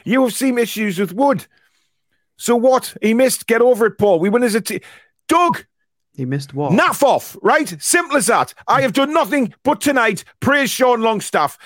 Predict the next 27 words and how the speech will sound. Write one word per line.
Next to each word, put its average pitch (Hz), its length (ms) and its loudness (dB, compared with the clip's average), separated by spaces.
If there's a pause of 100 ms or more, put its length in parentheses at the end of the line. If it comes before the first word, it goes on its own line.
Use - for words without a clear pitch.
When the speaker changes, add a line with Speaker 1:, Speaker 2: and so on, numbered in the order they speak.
(140)
Speaker 1:
And 233 140 0
if 160 120 -4
you 269 400 2 (160)
think 269 380 -4 (140)
that 240 160 -4
Chris 302 280 -2
Wood 254 180 -2
deserves 233 440 0
praise, 220 420 0 (220)
please 208 380 0
put 190 180 0
in 180 120 0
the 170 100 0
comments 151 400 -2
why, 131 320 2 (200)
because 214 440 -2 (160)
he 240 280 0
is 240 200 0
simply 226 720 -2 (240)
awful. 240 500 2 (100)
He 226 140 0
is 240 140 0
an 254 160 -4
awful 269 360 4
footballer. 208 520 2 (100)
Sean 311 380 2
Longstaff 269 580 0